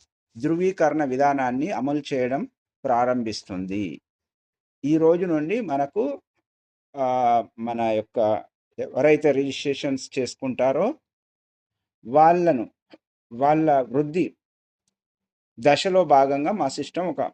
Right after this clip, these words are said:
ముఖ్యమైన ఖాతా ధృవీకరణ విధానాన్ని అమలు చేయడం ప్రారంభిస్తుంది అని చెప్తుండ్రు ఫ్రెండ్స్.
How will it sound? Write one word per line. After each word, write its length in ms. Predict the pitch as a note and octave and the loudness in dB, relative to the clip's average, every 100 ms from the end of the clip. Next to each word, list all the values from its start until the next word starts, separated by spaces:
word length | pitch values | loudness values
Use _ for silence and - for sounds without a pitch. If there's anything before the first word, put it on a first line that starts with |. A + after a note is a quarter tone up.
| _ _ _ | _ _ _
ముఖ్యమైన 480 | C3 C3 F3 F3 D#3+ D3 - _ _ | -10 -2 0 2 2 0 -4 _ _
ఖాతా 380 | B2+ C3 C#3 G3 A3+ E4 C3+ | 2 2 4 2 2 0 -4
ధృవీకరణ 720 | C#3+ E3 - _ C#3+ D3 D3+ | -2 -2 -4 _ -2 2 4
విధానాన్ని 640 | C3+ D3+ C#3+ B2+ A#2+ F3+ | 4 6 6 4 -2 -4
అమలు 260 | F3 B2+ C3 B2+ | -4 -4 -4 -2
చేయడం 240 | A#2 D#3 C4+ _ _ _ _ | -2 -2 -6 _ _ _ _
ప్రారంభిస్తుంది 720 | C3 A#2 A#2 A2 G#2 - G#2 G#2 | 0 2 2 -2 -6 -8 -4 -2
అని 200 | A2+ A#3+ F4 _ _ _ _ _ _ _ | -2 -4 -8 _ _ _ _ _ _ _
చెప్తుండ్రు 440 | D3 C3+ C#3 B2 G#2+ | 0 0 -2 -2 -4
ఫ్రెండ్స్. 360 | F2+ D#2+ - | -6 -8 -10